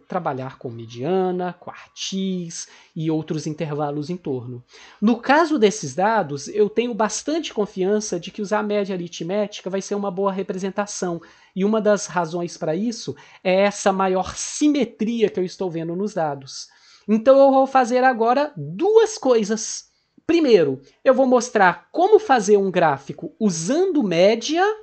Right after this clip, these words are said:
como medida central, no lugar da mediana, e usando o pacote que a gente vai usar, a medida que vai em torno da média é o erro padrão, que já é uma medida usada em inferência estatística, em tomadas de decisão,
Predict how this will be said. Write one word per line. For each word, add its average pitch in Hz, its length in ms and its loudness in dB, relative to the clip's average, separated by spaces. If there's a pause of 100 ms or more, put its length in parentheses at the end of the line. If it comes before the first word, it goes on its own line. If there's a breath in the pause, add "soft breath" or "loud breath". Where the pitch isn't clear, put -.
(500)
como 185 260 4
medida 160 380 -2
central, 139 760 -4
no 175 80 -4
lugar 139 300 -2
da 131 100 -6
mediana, 127 720 -6 (520 soft breath)
e 247 100 4
usando 247 360 2
o - 40 -2
pacote 214 420 2
que - 60 -4
a 196 60 0
gente 185 240 -4
vai 185 160 0
usar, 160 500 -2 (220 loud breath)
a 175 100 -2
medida 175 420 -2
que 247 140 -6
vai 202 140 0
em 202 100 -2
torno 180 300 -2
da 175 120 0
média 151 540 -4
é 185 100 -2
o 170 160 -4 (240)
erro 262 400 2
padrão, 143 680 -2 (340 soft breath)
que 196 140 -4
já 185 260 4
é 208 140 4
uma 277 180 -2
medida 196 400 -2
usada 175 320 -2
em 180 100 -2
inferência 208 760 -2
estatística, 165 800 -8
em 156 60 -6
tomadas 160 520 -4
de 151 100 -10
decisão, 135 600 -10